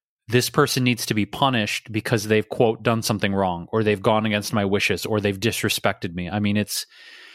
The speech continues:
it's really interesting. You know, i-, in Los Angeles here, one, I, I guess one of the things that we're most potentially notorious for is incidents that are involved with road rage. You know, someone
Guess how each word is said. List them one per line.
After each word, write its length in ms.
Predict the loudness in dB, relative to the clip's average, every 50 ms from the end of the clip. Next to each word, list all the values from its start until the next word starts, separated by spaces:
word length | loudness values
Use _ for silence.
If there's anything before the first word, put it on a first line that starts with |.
| -20 -20 -20 -20 -20 -20 -20 _ _ _ _
it's 180 | -2 -2 0 2
really 260 | 4 4 4 4 2
interesting. 400 | 2 0 -2 -2 0 0 2 2
You 80 | 4 4
know, 140 | 4 4
i-, 200 | 4 2 2 2 2
in 240 | 2 2 2 2 2
Los 260 | 2 2 2 4 2
Angeles 380 | 2 2 2 2 2 2 2 2
here, 160 | 2 2 2
one, 180 | 2 2 2 2
I, 140 | 2 0 0 -2
I 80 | -2 0
guess 260 | 0 0 0 2 0
one 100 | 0 0
of 80 | 0
the 100 | -2 -2
things 200 | 0 0 0 2
that 160 | 2 0 0 2
we're 220 | 0 0 0 0 0
most 440 | 0 0 2 2 0 -2 -6 -8 _ _ _ _ _ _ _ _ _ _ _
potentially 480 | -4 0 2 0 0 2 2 2 2
notorious 580 | 2 2 0 -2 0 2 2 4 4 2 0 0
for 320 | 0 2 2 4 2 2
is 340 | 2 0 0 0 0 -2 -2 -2
incidents 640 | 0 0 2 2 2 2 2 2 2 -2 -4 -6 -6 -2
that 160 | 0 2 2
are 120 | 4 2 2
involved 300 | 2 2 2 2 2 0
with 140 | -4 -4 0
road 260 | 2 2 2 4 2
rage. 360 | 0 0 -2 -4 -6 -6 -4
You 80 | -2 -2
know, 100 | 0 0
someone 600 | 0 0 0 2 2 2 2 2 0 0 -4